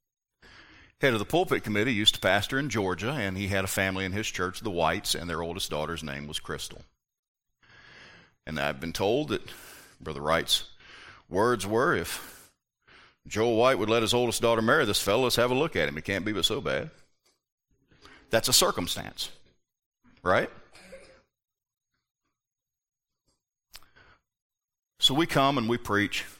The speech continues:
I preach. Crystal didn't preach. I don't know why preachers do that. We speak in plural. We. "We are not amused," you know, that kind of thing.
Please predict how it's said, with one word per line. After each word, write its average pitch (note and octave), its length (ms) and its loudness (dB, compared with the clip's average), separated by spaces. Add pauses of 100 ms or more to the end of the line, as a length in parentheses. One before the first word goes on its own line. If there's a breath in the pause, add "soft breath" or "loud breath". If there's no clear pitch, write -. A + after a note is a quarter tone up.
I D#2+ 120 4
preach. - 480 -8
Crystal F2 260 -6
didn't B1+ 160 -8
preach. C2 280 -10 (1000 loud breath)
I - 60 10
don't E4+ 100 6
know C#4 60 6
why G3 120 8
preachers - 400 2
do A#2 160 2
that. F#2 160 2
We B2 80 0
speak F#3+ 380 4
in A#2 260 0 (360)
plural. F2+ 460 2
We. E2+ 380 0 (1200 loud breath)
"We E2 180 -6
are D#2+ 100 -4
not D#2 200 -4
amused," D2+ 640 -8
you E2+ 80 -10
know, D2 120 -8
that D#2+ 100 -6
kind C#2 180 -12
of D2+ 60 -14
thing. C2 180 -12